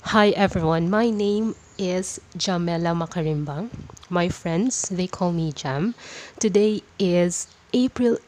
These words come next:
eleven, two thousand and nineteen, and I'm so excited today, for this is my first ever podcast episode. I'm a certified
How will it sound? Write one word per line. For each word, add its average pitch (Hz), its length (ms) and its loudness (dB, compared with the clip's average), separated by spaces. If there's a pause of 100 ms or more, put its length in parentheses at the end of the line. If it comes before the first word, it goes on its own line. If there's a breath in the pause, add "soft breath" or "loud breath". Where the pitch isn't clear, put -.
eleven, 196 640 2
two 220 160 2
thousand 180 460 2
and 165 160 4
nineteen, 165 680 2 (400 loud breath)
and 208 140 2
I'm 180 180 4
so 185 400 0
excited 175 600 -2
today, 202 400 2 (260)
for 202 180 4
this 190 200 2
is 202 160 2
my 175 180 4
first 208 560 0 (180)
ever 190 340 2
podcast - 640 -4 (280)
episode. - 540 -6 (800 loud breath)
I'm 196 180 6
a 180 60 2
certified 180 880 -2